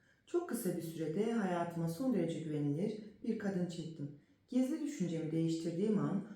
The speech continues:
hayatımdaki olaylar da değişmeye başladı. Aradan dört yıl geçti ve hala Esra ile birlikteyim. Hatta kısa bir süre önce de evlendik.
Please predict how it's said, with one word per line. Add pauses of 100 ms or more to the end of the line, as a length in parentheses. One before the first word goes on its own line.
(100)
hayatımdaki
olaylar
da
değişmeye
başladı. (920)
Aradan
dört
yıl
geçti
ve
hala
Esra
ile (220)
birlikteyim. (400)
Hatta
kısa
bir
süre
önce
de
evlendik.